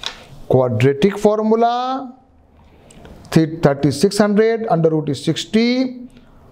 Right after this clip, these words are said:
once you put it f-, plus value, second time you put it minus value, you will get six and you will get minus fifty-four। So you cannot, it, it, uh, speed cannot be negative, so we will take x is equal to six।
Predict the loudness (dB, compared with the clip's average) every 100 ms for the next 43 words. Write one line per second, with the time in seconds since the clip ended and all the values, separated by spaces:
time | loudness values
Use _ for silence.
0 | -2 2 2 0 0 -2 0 -2 -2 -4
1 | -10 -20 -18 -16 -2 -2 0 -4 2 2
2 | 0 -6 0 2 2 2 0 -4 -8 -2
3 | 0 0 0 0 0 0 -2 -2 0 0
4 | 2 0 2 0 2 2 0 -4 -10 -4
5 | 0 2 2 0 -2 -2 0 2 2 -4
6 | -8 -2 0 2 0 -2 0 0 0 0
7 | -2 0 0 2 0 -2 -8 -14 -20 -4
8 | 0 2 2 0 0 -2 -4 -4 -4 -2
9 | 0 2 2 0 -2 -2 -2 0 0 0
10 | 0 0 0 0 0 0 -2 -6 -16 -6
11 | -2 2 2 2 0 0 2 0 -4 -14
12 | -18 -20 _ _ 0 2 0 0 0 0
13 | 0 -2 2 0 0